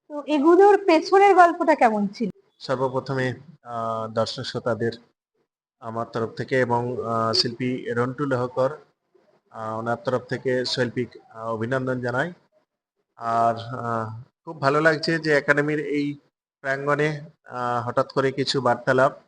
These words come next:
Speaker 2: কিছু মনের কথা, কিছু আমাদের আবেগ অনুভূতি, যেগুলো ক্রমান্বয়ে, আহ, শুধু ছবির মাধ্যমে নয়, হয়তো কথার মাধ্যমেও, আহ, ছেলেমেয়েরা বা আপকামিং যে সমস্ত, আহ, স্টুডেন্টরা এই জগতে আসছে, তারা ছবি আঁকছে,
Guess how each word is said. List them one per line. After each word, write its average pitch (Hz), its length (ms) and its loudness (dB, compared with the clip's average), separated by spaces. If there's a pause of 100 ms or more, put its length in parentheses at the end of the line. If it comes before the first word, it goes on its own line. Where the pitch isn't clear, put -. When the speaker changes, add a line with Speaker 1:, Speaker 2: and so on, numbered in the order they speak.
(400)
Speaker 2:
কিছু 123 220 -12
মনের 123 360 -2
কথা, 127 380 0
কিছু 123 280 -4
আমাদের 120 460 0
আবেগ 117 400 0
অনুভূতি, 120 480 -6 (520)
যেগুলো 131 360 -2
ক্রমান্বয়ে, 147 640 6
আহ, 123 500 2
শুধু 139 280 0
ছবির 156 340 0
মাধ্যমে 139 340 0
নয়, 127 180 -6 (380)
হয়তো 120 240 -4
কথার 131 380 2
মাধ্যমেও, 131 640 0 (460)
আহ, 113 1000 -2
ছেলেমেয়েরা 127 560 4
বা 117 220 4
আপকামিং 120 420 -2
যে 117 140 -4
সমস্ত, 117 580 -6 (480)
আহ, 107 400 -8
স্টুডেন্টরা 127 800 0 (200)
এই 117 120 -10
জগতে 117 460 -2
আসছে, 120 460 -2
তারা 113 440 -2
ছবি 120 280 -4
আঁকছে, 120 420 -6